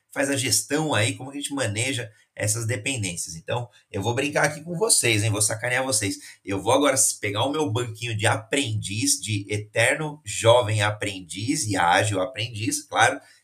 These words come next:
e vou deixar a palavra com vocês. Obviamente, eu vou dando minhas contribuições aí, os meus centavos de contribuição. Aí, Felipe, que acho que te-, tem uma visão legal do que a gente já vem fazendo, quiser a palavra, e aí já vamos complementando, Vitor, Fá-,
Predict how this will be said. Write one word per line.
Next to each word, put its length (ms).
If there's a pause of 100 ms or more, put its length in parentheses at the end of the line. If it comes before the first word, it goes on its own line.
e 80
vou 160
deixar 240
a 40
palavra 360
com 100
vocês. 400
Obviamente, 460
eu 80
vou 240 (220)
dando 280
minhas 200
contribuições 880
aí, 140
os 140
meus 260 (180)
centavos 600
de 80
contribuição. 760 (320)
Aí, 520
Felipe, 580
que 60
acho 160
que 60
te-, 300
tem 200
uma 220
visão 300
legal 400
do 80
que 60
a 40
gente 120
já 80
vem 200
fazendo, 560 (300)
quiser 140
a 100
palavra, 560
e 80
aí 200
já 180
vamos 280
complementando, 640
Vitor, 380
Fá-, 340